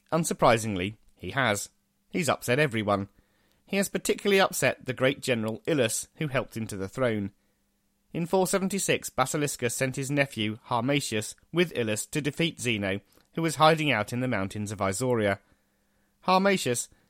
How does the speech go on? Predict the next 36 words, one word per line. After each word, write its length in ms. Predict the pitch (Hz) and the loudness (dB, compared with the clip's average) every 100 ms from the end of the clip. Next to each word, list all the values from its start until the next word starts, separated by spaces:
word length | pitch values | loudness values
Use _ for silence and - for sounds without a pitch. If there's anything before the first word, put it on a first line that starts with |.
| _ - | _ -2
just 260 | 196 - | 0 0
as 120 | 202 | -4
stupid 360 | - 139 113 120 | -4 -4 -4 -4
as 100 | 113 | -6
his 120 | 120 | -4
father, 460 | - 147 123 110 107 _ _ - | 2 2 4 0 -4 _ _ -8
was 120 | 156 | -8
tricked 400 | - - - - | -2 0 0 0
by 160 | 151 151 | 2 4
Ilus 320 | 135 113 - | 2 0 -2
into 220 | 123 127 | -6 -8
changing 420 | 139 127 113 131 | -4 -2 -2 -2
sides, 480 | 143 147 110 104 - - _ - | 0 2 2 0 -4 -16 _ -6
with 120 | 156 | -6
the 60 | |
promise 380 | 156 208 147 120 | 4 6 6 2
of 140 | 131 123 | -2 0
being 200 | 131 139 | 2 2
made 240 | 101 98 | 0 -2
Praetorian 520 | 135 - 107 98 101 | -6 -4 -4 -4 -4
prefect. 520 | - 127 113 104 - - _ _ _ _ _ _ _ _ | -2 -2 -2 -6 -8 -20 _ _ _ _ _ _ _ _
Ilus 280 | 185 185 180 | 4 4 4
persuaded 480 | 180 - 143 131 123 | 0 2 2 2 0
Zeno 400 | 143 160 120 110 | 2 4 4 0
to 100 | - | -2
come 220 | 131 127 | -4 -2
back 280 | 113 147 - | 2 2 0
to 100 | 123 | -8
Constantinople 920 | 123 113 - 120 131 127 117 104 101 - _ - | -6 -4 -4 -4 0 0 0 -4 -10 -12 _ -4
and 160 | 139 | -2
resume 460 | 151 147 147 104 101 | 0 0 2 2 0
his 180 | 120 117 | -4 -2
rightful 400 | 123 101 - 123 | 0 0 -4 -6
position 500 | 135 123 - 85 - | -2 -2 -4 -6 -6
as 160 | 101 - | -10 -6
emperor. 400 | 127 123 101 95 | -4 -2 -2 -2